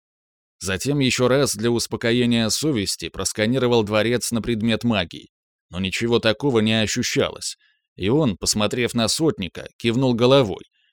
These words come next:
после чего сделал лёгкий, чуть ленивый жест ладонью, отправляя солдат на штурм. Схватившись за массивные ручки, стоявшие первыми янычары оттянули тихо заскрипевшие двери на себя,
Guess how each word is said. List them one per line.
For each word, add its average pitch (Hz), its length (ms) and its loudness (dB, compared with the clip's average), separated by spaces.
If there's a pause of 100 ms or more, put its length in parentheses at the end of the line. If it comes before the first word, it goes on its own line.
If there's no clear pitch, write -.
(160)
после 110 300 0
чего 131 420 2
сделал 120 420 2
лёгкий, 123 640 0
чуть 131 260 -4
ленивый 127 460 2
жест 120 340 0
ладонью, 117 640 -2
отправляя 101 640 0
солдат 95 440 0
на 98 140 0
штурм. - 320 -8 (1300)
Схватившись 143 760 0
за 110 160 0
массивные 139 680 0
ручки, 156 520 -4
стоявшие 123 720 0
первыми 113 500 0
янычары 113 800 0
оттянули 131 680 -2
тихо 135 420 -2
заскрипевшие 120 840 0
двери 117 300 0
на 120 140 2
себя, 110 480 -2